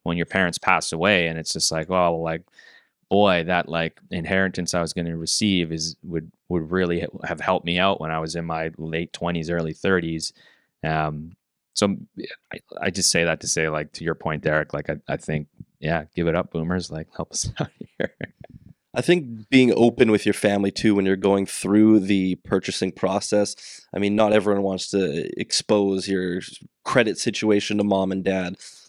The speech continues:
Speaker 2: But, you know, not everyone's parents are able to gift a hundred and two hundred thousand dollars. But what does go a long way is if you've got, you know, fifteen to twenty-five thousand dollars of credit card debt that you can't afford to pay off because that money's being directed to a down payment.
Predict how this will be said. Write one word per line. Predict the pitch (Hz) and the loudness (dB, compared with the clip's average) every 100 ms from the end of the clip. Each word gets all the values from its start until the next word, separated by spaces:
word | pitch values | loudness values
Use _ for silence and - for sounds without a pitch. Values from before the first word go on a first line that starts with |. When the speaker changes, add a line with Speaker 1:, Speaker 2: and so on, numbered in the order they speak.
| - | 0
Speaker 2:
But, | 107 | 4
you | 110 | 6
know, | 107 | 6
not | 117 117 | 6 6
everyone's | 123 113 113 107 - | 6 6 4 2 2
parents | 110 104 - | 2 2 2
are | 98 | 2
able | 107 101 95 | 2 2 0
to | 98 | -2
gift | 104 101 - | 0 0 -2
a | 90 | -6
hundred | 101 98 95 | -4 -2 -2
and | 92 | -2
two | - 98 | -2 -2
hundred | 101 92 92 | 0 -2 0
thousand | 95 85 92 95 | -2 -2 -4 2
dollars. | 104 104 98 92 | 4 6 4 0
But | - 92 | 0 4
what | 110 - | 4 6
does | 123 117 | 4 6
go | 113 104 | 4 6
a | |
long | 104 98 104 | 4 2 2
way | 107 101 98 - - - | 2 2 -4 -14 -20 -6
is | 104 | -2
if | 98 | -2
you've | 101 | 0
got, | 104 110 - - | 4 4 4 -2
you | 101 | -2
know, | 92 | -2
fifteen | - 107 - 101 98 | -2 -2 0 0 0
to | 95 | -2
twenty-five | - 101 95 98 92 | -2 -2 0 0 2
thousand | 92 92 92 95 | 0 0 -2 -2
dollars | 92 92 92 | -2 -2 -4
of | 87 | -4
credit | 120 101 - | -2 0 0
card | 92 90 | -4 -2
debt | 92 87 - - - | -4 -6 -12 -20 -8
that | 98 | -2
you | 90 95 | -2 0
can't | - 113 | 4 4
afford | 101 - 98 | 4 2 0
to | 95 | 0
pay | - 98 | 0 0
off | 98 98 | 0 -2
because | 92 95 90 | -4 -4 -2
that | 90 | -2
money's | 82 95 92 | 0 -2 -2
being | - 90 | -2 -2
directed | 87 90 92 - 90 | -2 -2 -2 -4 -2
to | 90 | -2
a | |
down | 90 87 90 | -2 -6 -4
payment. | 113 123 123 | 0 2 2